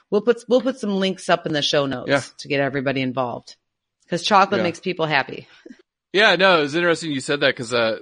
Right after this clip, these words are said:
Speaker 2: the, the one thing I forgot to mention in that Doc article, getting people excited was they're like, you know, "We need a biodiversity forecast in the news,"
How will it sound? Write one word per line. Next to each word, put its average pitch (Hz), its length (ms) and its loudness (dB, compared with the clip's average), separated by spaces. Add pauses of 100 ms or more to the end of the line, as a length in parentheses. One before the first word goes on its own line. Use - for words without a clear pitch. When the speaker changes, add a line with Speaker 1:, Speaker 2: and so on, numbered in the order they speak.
Speaker 2:
the, 107 300 -4
the 113 80 -8
one 117 140 -6
thing 120 100 -4
I 110 60 -4
forgot 110 240 -8
to 107 80 -14
mention 110 340 -8
in 101 120 -10
that 98 200 -10
Doc 120 300 -2
article, 101 500 -6 (800)
getting 117 200 -2
people 107 340 -8
excited 113 600 -2
was 101 500 -2
they're 113 180 -2
like, 110 360 -2 (200)
you 123 160 -6
know, 110 100 -2
"We 156 160 -2
need 220 200 0
a 120 280 0
biodiversity 131 920 -2 (100)
forecast 104 880 -6
in 110 140 -12
the 104 80 -8
news," 92 560 -10